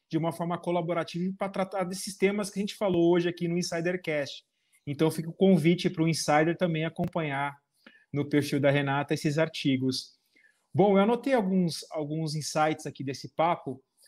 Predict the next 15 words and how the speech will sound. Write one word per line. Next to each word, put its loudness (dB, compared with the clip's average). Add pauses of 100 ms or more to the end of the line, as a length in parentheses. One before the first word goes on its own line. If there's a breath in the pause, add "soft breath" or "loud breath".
(260)
Uma 2
coisa 2
muito 0
interessante, -2
esse -8
tema -4
que -6
a -2
gente -6
falou -2
hoje -2
é -4
tão -4
importante, -2
porque -2